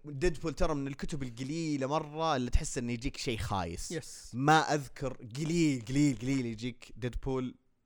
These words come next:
Speaker 1: برن هريان. دائمًا كتبه حلوة، لأنهم يختارون كتاب مناسبين، رسامين مناسبين، ويجي شيء، آه، حلو. عرفت اللي هو، تعرف كذا، أنطف شان. إيش
Speaker 2: أقدر
Speaker 1: أكثر
Speaker 2: أدخل.
Speaker 1: شيء ت-، تنصح فيه ال-، ال-، هذا؟ غير مثلًا، آه،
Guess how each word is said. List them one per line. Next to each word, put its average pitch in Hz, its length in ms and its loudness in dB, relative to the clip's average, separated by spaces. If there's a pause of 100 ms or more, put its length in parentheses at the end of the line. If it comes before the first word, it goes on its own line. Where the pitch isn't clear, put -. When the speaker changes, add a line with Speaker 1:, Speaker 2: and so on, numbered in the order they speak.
Speaker 1:
برن 123 500 -4
هريان. 101 480 -4 (1000)
دائمًا 139 300 4
كتبه 120 220 -10
حلوة، 98 340 -8
لأنهم 107 180 -10
يختارون 131 300 -2
كتاب 123 220 0
مناسبين، 139 600 0
رسامين 123 320 -2
مناسبين، 147 540 0 (380)
ويجي 143 220 -2
شيء، 139 440 2
آه، 120 300 0
حلو. 143 380 0 (500)
عرفت 170 280 2
اللي 175 120 2
هو، 196 200 2
تعرف 185 280 -4 (140)
كذا، 160 360 -2
أنطف 165 240 -6
شان. 120 200 0 (840)
إيش 233 120 6
Speaker 2:
أقدر 175 120 4
Speaker 1:
أكثر 247 180 0
Speaker 2:
أدخل. 165 80 -4
Speaker 1:
شيء 208 120 0
ت-، - 80 -2
تنصح 175 420 -4
فيه 147 320 0
ال-، 123 240 0 (760)
ال-، 113 260 -4
هذا؟ 123 220 2
غير 151 240 4
مثلًا، 123 520 -4
آه، 117 260 -10